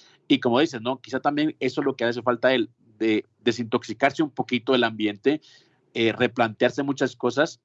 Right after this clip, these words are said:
y no lo veo yo realmente dejando el campamento de, de Reynoso,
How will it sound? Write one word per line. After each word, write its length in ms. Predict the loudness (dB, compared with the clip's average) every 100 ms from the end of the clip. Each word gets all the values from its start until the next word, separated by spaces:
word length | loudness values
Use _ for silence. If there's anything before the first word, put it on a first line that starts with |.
| _
y 180 | -2 0
no 160 | 4
lo 140 | 4 4
veo 180 | 4 2
yo 140 | 0
realmente 420 | 0 -4 -4 0
dejando 480 | 0 2 2 4 4
el 80 | 4
campamento 920 | 0 -4 -2 -2 2 4 4 2 -2
de, 240 | -6 -8 -4
de 160 | 0 0
Reynoso, 560 | 0 -2 -4 0 0